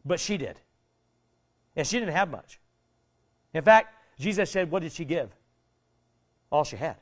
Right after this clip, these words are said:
He commended those that gave a portion. He said, "And that's great, but look at this one over here." See, it isn't a commodity. It isn't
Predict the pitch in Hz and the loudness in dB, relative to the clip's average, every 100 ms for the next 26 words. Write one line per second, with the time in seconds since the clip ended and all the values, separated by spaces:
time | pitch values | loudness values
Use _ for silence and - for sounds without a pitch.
0 | _ _ _ _ _ _ _ _ _ _ | _ _ _ _ _ _ _ _ _ _
1 | _ _ _ - - 233 240 240 262 320 | _ _ _ -20 -2 0 4 6 8 6
2 | 285 262 233 185 165 214 - 214 - 180 | 8 8 8 4 0 0 0 -4 -2 0
3 | 220 - 90 _ _ _ _ _ _ _ | 0 0 -14 _ _ _ _ _ _ _
4 | _ _ _ 170 175 165 180 190 - 160 | _ _ _ -4 2 4 4 0 2 6
5 | 180 143 - _ _ _ _ _ _ 127 | 6 6 -4 _ _ _ _ _ _ -8
6 | 147 226 240 185 180 156 104 101 113 - | -4 -4 -4 -8 -10 -10 -12 -14 -20 -20
7 | _ _ _ _ _ _ _ _ _ _ | _ _ _ _ _ _ _ _ _ _
8 | _ _ _ _ _ - - 330 - - | _ _ _ _ _ -6 4 4 4 2
9 | 330 359 320 240 214 208 180 180 170 - | 4 6 4 2 2 4 6 8 6 0
10 | 117 - _ _ _ _ _ - - 277 | -12 -16 _ _ _ _ _ -12 2 6
11 | 381 339 294 | 8 6 0